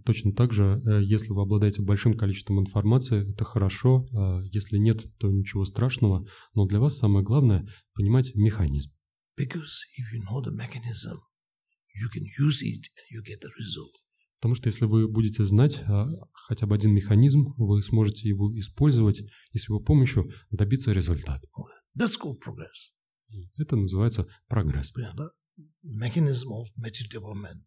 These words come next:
Speaker 2: If you know it, you can achieve the material development.
Speaker 1: А если вы знаете, каков механизм материального развития, и далее будете его использовать,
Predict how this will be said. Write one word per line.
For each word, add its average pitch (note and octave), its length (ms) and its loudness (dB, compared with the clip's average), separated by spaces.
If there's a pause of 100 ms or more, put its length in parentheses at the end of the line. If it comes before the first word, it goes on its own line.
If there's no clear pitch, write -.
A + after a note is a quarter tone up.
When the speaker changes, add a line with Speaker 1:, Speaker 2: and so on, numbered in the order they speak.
(120)
Speaker 2:
If G#2 200 -12
you A2+ 120 -10
know D3 180 0
it, G2+ 220 -6 (480)
you A#2 120 -12
can G#2+ 220 -12 (640)
achieve C3+ 280 -6
the D3+ 100 -14
material G#3 280 -12
development. F#3+ 440 -8 (320)
Speaker 1:
А G#2 200 -8
если G#2+ 260 -8
вы G#2 80 -2
знаете, A2 280 0
каков G#2+ 300 -2
механизм A2 480 4
материального G2 600 2
развития, G2+ 680 2
и G2+ 120 -4
далее G2 260 0
будете G2 360 -4
его G2 160 0
использовать, A2 600 0